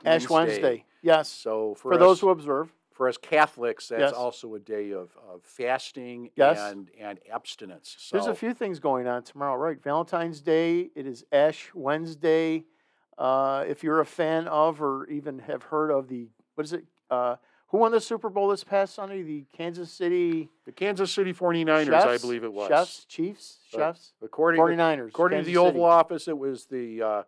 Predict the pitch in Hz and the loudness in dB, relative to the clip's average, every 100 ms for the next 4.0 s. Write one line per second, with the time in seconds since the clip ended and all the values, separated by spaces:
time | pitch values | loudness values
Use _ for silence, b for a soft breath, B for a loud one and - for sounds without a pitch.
0 | _ _ - 143 151 143 - 143 135 139 | _ _ -6 -4 -4 -8 -8 -8 -6 -8
1 | 131 123 110 92 170 175 202 185 175 127 | -6 -6 -8 0 0 2 0 0 0 -2
2 | - 214 254 - 170 170 147 165 180 - | 2 2 2 -4 -2 -2 -2 2 2 2
3 | 156 143 175 190 170 156 - - 147 | 0 4 6 6 6 2 -10 -2 2